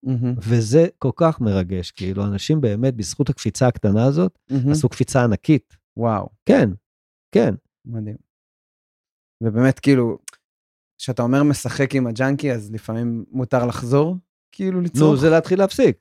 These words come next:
Speaker 2: אתה מתחיל להפסיק, אבל אז אתה מפסיק את ההפסקה.
Speaker 1: אתה מפסיק את ההפסקה,
Speaker 2: אתה
Speaker 1: אז, אז
Speaker 2: חייב,
Speaker 1: מותר.
Speaker 2: בהסכם שאני עושה עם הבן אדם אחרי עשרים ואחד יום, הוא חוזר.
Speaker 1: אה, וואלה?
Speaker 2: חייב.
Speaker 1: חייב לחזור?
Speaker 2: כן, כי זה, אתה יוצר אמון.
Speaker 1: באותה תדיר-, תדירות? לא.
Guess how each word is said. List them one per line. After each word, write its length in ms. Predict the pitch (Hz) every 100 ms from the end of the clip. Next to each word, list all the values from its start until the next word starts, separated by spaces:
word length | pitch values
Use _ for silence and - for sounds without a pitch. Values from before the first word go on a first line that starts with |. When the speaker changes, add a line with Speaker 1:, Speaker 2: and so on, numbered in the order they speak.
| _
Speaker 2:
אתה 80 | 120
מתחיל 300 | 127 - 127
להפסיק, 360 | 98 - 101 104
אבל 160 | 107
אז 160 | 127 135
אתה 120 | 170
מפסיק 260 | 156 240 269
את 80 |
ההפסקה. 380 | 247 - - 87 85 _ _
Speaker 1:
אתה 80 | 123
מפסיק 420 | 127 - 165 156
את 60 | 151
ההפסקה, 280 | 143 160 214
Speaker 2:
אתה 60 | 143
Speaker 1:
אז, 60 |
אז 60 | 107
Speaker 2:
חייב, 320 | 131 143 214 131
Speaker 1:
מותר. 60 | 113
Speaker 2:
בהסכם 580 | 185 131 117 - 226 330
שאני 240 | 185 139
עושה 260 | 120 175 208
עם 80 |
הבן 220 | 180 113 107
אדם 260 | 117 170
אחרי 160 | 147 147
עשרים 260 | - 151
ואחד 260 | 143 151 151
יום, 120 | 160
הוא 100 | 139
חוזר. 560 | - 110 107 160 170 78 - _ -
Speaker 1:
אה, 220 | 151 101 110
וואלה? 400 | 104 123 160 220 196
Speaker 2:
חייב. 380 | 131 151 143 80 - _ _ _ _ -
Speaker 1:
חייב 380 | - 123 160 165
לחזור? 300 | 151 151 196
Speaker 2:
כן, 240 | 285 285 185
כי 100 | 143
זה, 160 | 127
אתה 180 | 120 143
יוצר 400 | 123 - 196 175
אמון. 240 | 127 147 143
Speaker 1:
באותה 260 | 139 143
תדיר-, 400 | 139 123 120 123 -
תדירות? 500 | - 117 117 135 220 127
לא. 280 | 120 95